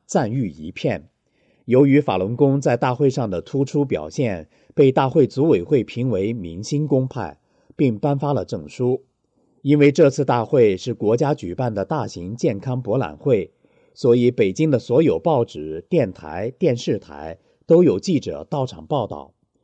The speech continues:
新华社向全国和海外的新华社都发了通稿，使得香港和国外的报纸上刊出了介绍法轮功的文章。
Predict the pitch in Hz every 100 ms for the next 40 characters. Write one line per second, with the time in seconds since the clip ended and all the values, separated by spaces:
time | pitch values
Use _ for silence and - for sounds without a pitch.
0 | _ _ - 156 143 104 120 139 98 90
1 | 123 98 - 135 151 87 90 120 127 139
2 | - 85 131 156 98 - 131 - 80 92
3 | 113 78 - 151 139 151 131 85 170 170
4 | 131 76 69 _ _ _ - - 117 120
5 | 127 175 185 98 78 82 113 127 95 104
6 | 180 120 113 143 113 82 78 120 92 76
7 | _ _ - 147 139 156 127 - 151 147
8 | 117 85 78 95 143 160 104 73 73 80
9 | 107 113